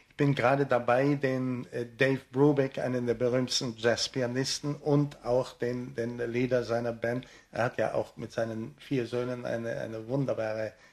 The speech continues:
äh, Kombo gehabt. Äh, er selbst ist Komponist und hat sehr viele Stücke geschrieben, für beides kombiniert mit Sinfonieorchester. Und, äh,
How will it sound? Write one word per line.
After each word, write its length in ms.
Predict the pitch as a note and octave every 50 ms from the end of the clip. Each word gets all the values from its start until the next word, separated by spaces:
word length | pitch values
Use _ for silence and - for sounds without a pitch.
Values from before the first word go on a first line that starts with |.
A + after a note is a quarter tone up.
| _ _ _
äh, 260 | - A2 G#2+ G#2 G#2+
Kombo 380 | - - - A#2+ A#2 A#2 G#2+ G#2+
gehabt. 400 | G#2 A2 G2 - A#2 A#2 A#2+ - _ _ _ - - - - _ - - _ _ _ _ -
Äh, 320 | - B2 B2 B2 A#2+ A#2 A2+ - - -
er 100 | B2+ B2+
selbst 280 | A#2 D3+ D#3 - -
ist 160 | D3 C3+ - -
Komponist 580 | - C#3+ C#3 C#3+ C3 B2 B2+ C#3+ D3+ - -
und 120 | C#3 A#2+ A2+
hat 140 | B2 B2
sehr 140 | - C#3 C#3+
viele 200 | C#3 - C3+ B2+
Stücke 300 | A#2+ - - C#3 - -
geschrieben, 420 | B2+ B2 - - - B2 A2+ - - - _ _ _ _ _ -
für 360 | - C3 A#2 A2 A2 G#2+ - - _ _ -
beides 500 | G#2 G2 F2+ - G2+ G2 F#2 F2 - -
kombiniert 540 | - G2+ F#2+ F#2+ F#2+ F#2 G2 G2+ G2+ G2+ -
mit 160 | - G#2 -
Sinfonieorchester. 800 | - A2 G#2 - A2 A2 G#2 G#2 G2+ G#2 - - B2 - - D3 - _ _ _ - - - - _ _ _
Und, 400 | - A#2 A2+ A#2 A2+ A2 - -
äh, 240 | - A#2 A#2 A#2+ C#3+